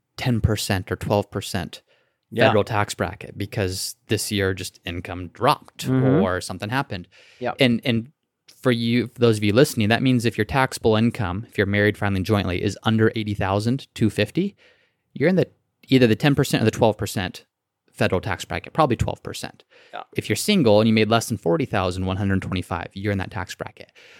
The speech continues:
Speaker 1: That could be a great tax bracket to fill up with Roth conversions, because tax brackets might not be that low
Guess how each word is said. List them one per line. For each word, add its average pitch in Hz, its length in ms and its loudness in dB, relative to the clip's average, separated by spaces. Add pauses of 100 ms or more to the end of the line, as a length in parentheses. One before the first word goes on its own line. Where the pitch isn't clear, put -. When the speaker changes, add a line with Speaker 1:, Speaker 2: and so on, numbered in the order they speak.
Speaker 1:
That 120 640 2
could 135 140 0
be 123 100 4
a 117 40 4
great 117 300 2
tax 117 260 -4
bracket - 320 -4
to - 60 -16
fill 110 280 2
up 101 260 2 (540)
with 104 240 0
Roth 120 240 4
conversions, 90 760 -2 (520)
because 95 400 0
tax - 260 -2
brackets 147 340 -2
might 120 140 2
not 110 180 -2
be 107 120 -2
that 101 180 0
low 90 440 0